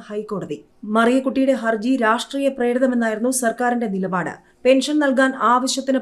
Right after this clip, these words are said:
പണമില്ലെന്നും സംസ്ഥാന സർക്കാർ കോടതിയെ അറിയിച്ചു. വിധവാ പെൻഷൻ കിട്ടാത്തത് ചോദ്യം ചെയ്ത്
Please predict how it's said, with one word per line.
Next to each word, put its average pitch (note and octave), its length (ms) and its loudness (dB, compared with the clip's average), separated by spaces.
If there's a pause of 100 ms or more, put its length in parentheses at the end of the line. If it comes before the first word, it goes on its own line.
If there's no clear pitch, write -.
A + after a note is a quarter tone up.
പണമില്ലെന്നും A#3+ 580 0 (120)
സംസ്ഥാന A#3+ 360 -4 (120)
സർക്കാർ A#3+ 300 -4 (100)
കോടതിയെ A3+ 420 -2 (120)
അറിയിച്ചു. F#3+ 320 -8 (440)
വിധവാ D4+ 400 6 (100)
പെൻഷൻ C#4+ 360 0
കിട്ടാത്തത് A#3+ 500 0 (140)
ചോദ്യം A3+ 360 2
ചെയ്ത് G#3 240 0